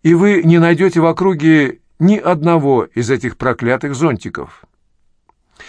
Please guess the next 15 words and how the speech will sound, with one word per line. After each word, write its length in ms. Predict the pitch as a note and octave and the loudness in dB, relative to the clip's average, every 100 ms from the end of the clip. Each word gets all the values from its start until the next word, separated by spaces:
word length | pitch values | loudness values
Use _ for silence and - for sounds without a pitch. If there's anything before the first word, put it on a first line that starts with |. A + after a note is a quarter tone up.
| - - - | -20 -14 -4
Потом 360 | F3+ B3 B3 | -2 0 -2
человек 440 | - E3 D#3 E3+ E3 | 0 2 4 2 0
из 120 | A#2+ | 0
бюро 220 | D3+ D#3+ | 0 0
погоды 380 | D#3+ D3 G#3 G3 | 0 0 -2 0
говорит, 580 | F#3 F3+ B2+ B2 _ _ _ _ - - | -2 -2 -2 -6 _ _ _ _ -20 -18
что 200 | - F#3 | -4 0
день 200 | F3+ A3+ | 2 0
будет 320 | G3 G#3+ F3+ | 0 -4 -6
ясным, 760 | B2 C3 A#2+ - B2 A2 G#2 - _ _ _ - - - | -2 0 0 -4 -6 -6 -8 -14 _ _ _ -20 -20 -4
и 100 | E3 | -2
вдруг, 300 | D#3+ A3 G#3 | 2 0 0
куда 240 | F3 F3 F3+ | 0 2 2
ни 80 | |
посмотри, 680 | F3 F3+ F#3 F#3+ A3+ A3+ | 0 -2 0 -2 -2 -4